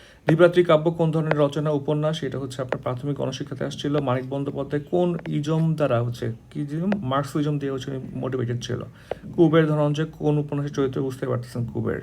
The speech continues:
ঠিক আছে? সেই কুবের, বিখ্যাত কুবের। প্রাগৈতিহাসিক হচ্ছে রচয়িতাকে পাবেন পদ্মনীর মাঝে কি ধরনের রচনা? এটা হচ্ছে কি? উপন্যাস, ঠিক আছে? পুতুল নাচ ইতিগত উপন্যাস কার লেখা? পারবেন মানিক। মানিকের রচিত পদ্মনীর মাঝি অবলম্বনে নির্মিত চলচ্চিত্রের নাম কোনটা? জাগো হুয়া সাবেরা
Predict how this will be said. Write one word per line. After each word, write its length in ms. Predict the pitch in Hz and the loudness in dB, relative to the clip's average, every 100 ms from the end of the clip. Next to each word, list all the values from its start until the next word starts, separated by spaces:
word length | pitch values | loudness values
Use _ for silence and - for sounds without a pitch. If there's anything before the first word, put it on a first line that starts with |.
| - | -6
ঠিক 100 | 151 | -6
আছে? 200 | 160 - | -6 -8
সেই 200 | - 127 | -8 -8
কুবের, 340 | 123 120 120 | -8 -8 -6
বিখ্যাত 340 | 110 110 110 113 | -6 -6 -8 -8
কুবের। 280 | 120 110 - - - - - - - | -8 -12 -14 -16 -20 -20 -20 -16 4
প্রাগৈতিহাসিক 580 | 151 151 170 170 165 175 | 6 8 6 4 4 2
হচ্ছে 180 | 165 175 | 2 2
রচয়িতাকে 400 | 135 143 156 160 | 2 0 -2 -2
পাবেন 260 | 160 156 160 | 0 0 2
পদ্মনীর 280 | 139 147 151 | 0 0 -2
মাঝে 160 | 151 | -4
কি 160 | 151 151 | -2 0
ধরনের 300 | 147 151 151 | 0 0 0
রচনা? 400 | 143 147 156 165 | 0 -2 -2 -2
এটা 120 | 143 | -4
হচ্ছে 160 | 139 151 | -6 -6
কি? 140 | 190 | -4
উপন্যাস, 480 | 165 131 117 85 - | -2 0 0 -2 -4
ঠিক 120 | 185 | -4
আছে? 140 | 220 | -4
পুতুল 280 | - 143 151 | -4 -6 -4
নাচ 140 | 160 160 | -2 -2
ইতিগত 240 | 156 156 | -4 -4
উপন্যাস 280 | 151 151 147 | -4 -6 -4
কার 180 | 139 131 | -2 -2
লেখা? 180 | 127 | -4
পারবেন 300 | - 131 143 | -6 -2 -2
মানিক। 280 | 139 131 165 - - - - - | 0 0 -2 -6 -16 -20 -20 -4
মানিকের 340 | 139 151 160 156 | 0 2 2 2
রচিত 240 | 165 165 | 0 0
পদ্মনীর 300 | 160 143 160 | 0 0 0
মাঝি 260 | 151 143 156 | 0 0 -2
অবলম্বনে 340 | 151 143 151 147 | -2 -2 0 0
নির্মিত 220 | 151 160 | 0 0
চলচ্চিত্রের 360 | 147 143 147 | -2 -2 -2
নাম 260 | 139 127 123 | -2 -2 -2
কোনটা? 220 | 123 113 | -2 -2
জাগো 320 | 113 131 135 | 0 0 0
হুয়া 180 | 143 147 | 0 -2
সাবেরা 440 | 123 127 110 92 | -2 -2 0 -2